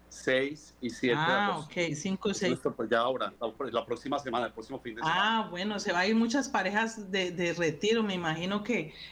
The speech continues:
Speaker 2: que ya están inscritas muchas, ¿o qué?
Speaker 1: Sí, sí, claro, obviamente ya tenemos unas parejas inscritas, invitamos otras parejas que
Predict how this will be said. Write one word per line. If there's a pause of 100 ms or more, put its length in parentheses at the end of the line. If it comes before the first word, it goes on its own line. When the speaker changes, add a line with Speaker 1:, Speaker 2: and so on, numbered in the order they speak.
(120)
Speaker 2:
que
ya
están
inscritas
muchas,
¿o
qué?
Speaker 1:
Sí,
sí,
claro,
obviamente
ya
tenemos
unas
parejas
inscritas, (240)
invitamos
otras
parejas
que